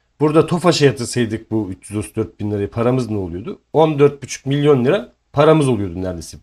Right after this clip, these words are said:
Gayet ciddi bir getiri söz konusu yine gördüğünüz üzere. Tabi burada dikkat etmemiz gereken istikrarlı kar eden,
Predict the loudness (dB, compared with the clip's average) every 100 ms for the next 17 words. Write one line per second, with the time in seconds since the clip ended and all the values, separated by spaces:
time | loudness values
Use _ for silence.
0 | 2 4 4 0 -6 -12 -8 -8 -4 -6
1 | -2 -4 -2 -6 -6 -10 -10 -10 -10 -8
2 | -8 -8 -10 -12 -10 -6 -6 -8 _ _
3 | _ _ _ _ _ _ -2 0 2 0
4 | -2 -6 -4 0 0 0 -2 -4 0 0
5 | 0 0 -2 -6 _ -8 -6 -6 -2 2
6 | 2 2 2 2 2 0 -2